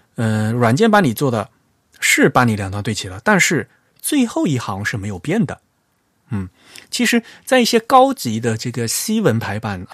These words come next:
如果调得很细的那些书籍排版，然后有些，有些编辑他会特地说，如果你实在最倒数第二行没有办法被迫，他会把那个词句拉得很大的话，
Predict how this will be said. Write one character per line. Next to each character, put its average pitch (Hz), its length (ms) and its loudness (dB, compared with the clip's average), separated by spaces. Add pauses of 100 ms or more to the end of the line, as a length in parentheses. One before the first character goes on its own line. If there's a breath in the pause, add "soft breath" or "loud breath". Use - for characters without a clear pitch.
如 160 120 0
果 180 80 2
调 147 160 2
得 185 80 4
很 113 180 0
细 233 340 -2
的 117 120 0
那 110 100 -2
些 107 400 -6
书 - 280 0
籍 113 200 -4
排 110 180 -6
版， 104 140 -6
然 98 80 -4
后 127 80 -2
有 113 80 -2
些， 208 260 4 (420 loud breath)
有 131 100 2
些 170 240 2
编 196 200 4
辑 139 200 0
他 - 120 -8
会 190 120 2
特 196 240 0
地 180 120 -4
说， 147 200 0
如 143 200 0
果 262 140 2
你 117 160 2
实 - 260 -2
在 170 300 2 (240 soft breath)
最 220 320 2 (140)
倒 247 180 8
数 110 220 -2
第 220 180 -4
二 208 160 4
行 113 320 -2
没 135 200 2
有 220 140 4
办 208 200 4
法 110 120 0
被 202 240 0
迫， 160 380 0
他 - 120 -12
会 - 180 -2
把 113 260 2
那 135 140 0
个 120 180 -2
词 - 260 -6
句 143 220 -4
拉 160 240 0
得 160 100 -6
很 107 160 -6
大 170 200 4
的 101 100 -8
话， 110 260 -6